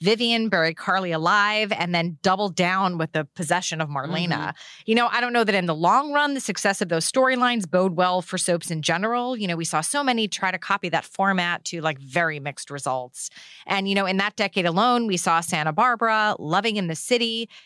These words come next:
Speaker 1: Generation, Sunset Beach, and Another World go off the air.
Speaker 2: Ugh, it's still heartbreaking to think of. Um, I feel like the two thousands in some ways were really defined by shows just, like, trying to adjust to the new realities of the industry.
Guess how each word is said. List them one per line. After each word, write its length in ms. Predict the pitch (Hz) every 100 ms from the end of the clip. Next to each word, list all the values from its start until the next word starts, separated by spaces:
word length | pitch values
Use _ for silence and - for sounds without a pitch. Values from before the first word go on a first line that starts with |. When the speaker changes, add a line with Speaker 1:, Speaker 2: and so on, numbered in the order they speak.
| _
Speaker 1:
Generation, 640 | - 208 190 190 190 214 208
Sunset 480 | 208 190 202 220 -
Beach, 340 | 180 185 - -
and 140 | 185
Another 240 | 190 180 170
World 260 | 151 180
go 140 | 139 147
off 180 | 131 -
the 140 | 139
air. 240 | 139 - _ _ -
Speaker 2:
Ugh, 100 | 151
it's 160 | 156 156
still 240 | - 190
heartbreaking 560 | 185 180 151 143 151 147
to 100 | 151
think 220 | 131 131
of. 240 | 135 131 135 - - - - -
Um, 200 | 190 185
I 100 | 233
feel 160 | 233 370
like 260 | 466 _ _
the 240 | 190 190
two 260 | 185 - 233
thousands 540 | 233 135 170 247 285
in 100 | 285
some 180 | 277 285
ways 300 | 285 311 330
were 100 | 220
really 240 | 175 185 196
defined 380 | - 156 165
by 80 | 165
shows 340 | 147 - 165 156
just, 280 | 165 -
like, 180 | 147 143 _ _ _ _
trying 380 | - - 233 247
to 160 | - 180
adjust 560 | 160 147 127 - -
to 160 | - 170
the 300 | 143 156 151
new 220 | 165 190
realities 540 | 165 143 131 143 131
of 80 | 135
the 80 | 127
industry. 640 | - 127 135 - 82 85